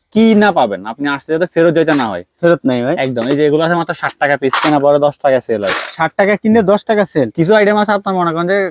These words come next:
Speaker 1: কাস্টমার ধরার জন্য রাখতে হয়, যেসব আইটেম আপনার মানে লাভ নাই।
Speaker 2: লাভ নাই।
Speaker 1: কিন্তু কাস্টমার এটার জন্য আসিয়ে আপনার
Speaker 2: হ্যাঁ।
Speaker 1: অন্য একটা প্রোডাক্ট নিবে। আপনি
Speaker 2: জি, জি।
Speaker 1: ওটাতে লাভ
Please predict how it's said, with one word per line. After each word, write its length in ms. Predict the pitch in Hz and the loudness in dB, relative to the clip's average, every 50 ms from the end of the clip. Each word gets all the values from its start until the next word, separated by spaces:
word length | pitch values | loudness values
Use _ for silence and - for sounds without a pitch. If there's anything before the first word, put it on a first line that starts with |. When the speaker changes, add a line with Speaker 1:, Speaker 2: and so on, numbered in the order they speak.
| - | -4
Speaker 1:
কাস্টমার 400 | - 143 135 - - 170 175 175 156 | -4 -6 -6 -4 -4 -4 -2 -2 0
ধরার 180 | 156 151 147 147 | 0 0 0 0
জন্য 120 | 156 160 | 0 0
রাখতে 300 | 151 135 117 _ - - | 0 0 -2 _ -4 -4
হয়, 80 | 101 98 | -4 -2
যেসব 300 | 107 117 - 147 143 147 | -2 -4 -4 -2 -2 -2
আইটেম 200 | 143 143 147 151 | 0 0 0 0
আপনার 260 | 147 156 151 147 143 139 | -2 -2 -2 -2 -2 -2
মানে 260 | - 120 123 120 127 127 123 127 - _ - 113 214 175 | -4 -4 -2 -2 0 0 -2 -4 -6 _ -20 -18 -8 -2
লাভ 180 | 123 143 160 143 | 0 0 0 0
নাই। 220 | 135 120 101 87 82 _ - | -2 -4 -6 -8 -10 _ -4
Speaker 2:
লাভ 220 | 143 151 151 139 127 | -2 0 0 0 -2
নাই। 180 | 123 120 113 107 | -2 -4 -4 -2
Speaker 1:
কিন্তু 200 | - 143 143 151 | -2 -2 -2 0
কাস্টমার 400 | - 156 151 - 175 180 196 175 - | -2 -2 -2 0 0 0 0 0 0
এটার 200 | 160 160 175 160 | 0 0 2 2
জন্য 220 | 170 185 196 202 | 4 2 2 2
আসিয়ে 300 | 190 180 - - 196 208 | 0 0 0 0 2 2
আপনার 300 | 208 190 202 196 214 247 | 2 0 0 0 0 0
Speaker 2:
হ্যাঁ। 320 | 285 - _ _ - 143 151 | -2 -4 _ _ -4 0 0
Speaker 1:
অন্য 120 | 151 147 | 2 0
একটা 140 | 139 - 151 | 0 -2 -2
প্রোডাক্ট 320 | 139 135 127 120 113 117 | 0 0 0 0 0 -2
নিবে। 240 | 107 101 95 92 92 | -4 -6 -6 -6 -4
আপনি 160 | - - 151 | -4 -2 0
Speaker 2:
জি, 60 | 165 | 2
জি। 60 | 165 147 | 2 2
Speaker 1:
ওটাতে 200 | 151 151 160 160 | 2 2 2 2
লাভ 160 | 160 147 | 2 0